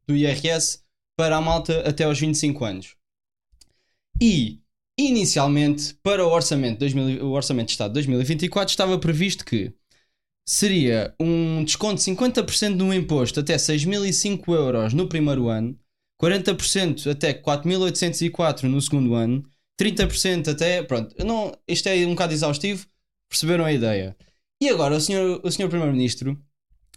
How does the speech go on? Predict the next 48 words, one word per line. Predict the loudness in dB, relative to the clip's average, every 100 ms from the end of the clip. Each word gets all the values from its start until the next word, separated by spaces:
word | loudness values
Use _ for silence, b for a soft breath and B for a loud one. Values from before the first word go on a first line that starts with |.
| _
decidiu | 0 2 2 2
vir | 2
anunciar | 2 0 0 2 2 0
que, | 0 0 0 -2 b b b b 0
ah, | 4 4 4
no | 2
primeiro | 4 2 2 2
ano | 2 0 -2 -2
ninguém | 0 2 2 2
paga | 0 2 2
I | 2
R | 0 0
S, | 0 -2 -6 _
o | -6
que | -2 0
eu | 2 2
acho | -2 -6 -6
fascinante. | -6 -4 -6 -10 _ _ _ b b b _ _
Ah, | 2
no | 4 4
segundo | 2 2 2
ano | 2 2 0 0 -2
há | 0
um | 0
desconto | 0 0 0 0
de | 0 0
setenta | 0 0 0
e |
cinco | 0 -2
por | -2
cento, | -2 -2 -2 -10 _ _ _ _ 2
no | 2
terceiro | 2 0 0
e | 2
quarto | 0 0 0
ano | 0 0
cinquenta | -2 -2 -2 -2
por | -2
cento | -2 -2 -4 -8 -20 _ -2
e | 0
no | 0
quinto | 0 0 0 0
ano | 0 -2 -4 -8 _ _ -8
vinte | -2 -2
e | 0
cinco | -2 0
por | 0
cento. | 0 -4 -6